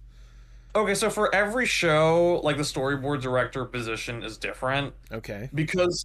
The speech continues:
Speaker 1: this one is board driven, it's very different. So the way it works is,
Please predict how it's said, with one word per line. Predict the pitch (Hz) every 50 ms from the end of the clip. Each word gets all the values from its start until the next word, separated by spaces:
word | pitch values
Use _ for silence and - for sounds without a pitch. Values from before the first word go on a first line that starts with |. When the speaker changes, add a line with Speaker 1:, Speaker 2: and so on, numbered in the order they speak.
| - -
Speaker 1:
this | 180 175 165 185
one | 185 180 170
is | 160 151
board | 131 131 127 123 127 139 131
driven, | 135 139 143 139 135 147 147 147 151 151 147 - - - - - - - - - - - - - - -
it's | - 156 147
very | 143 151 147 139 135 131
different. | 131 135 123 - 107 104 -
So | 131
the | 127 135
way | 135 143 143
it | 143 -
works | - 131 131 127 123 123 - - -
is, | 127 120 117 113 110 110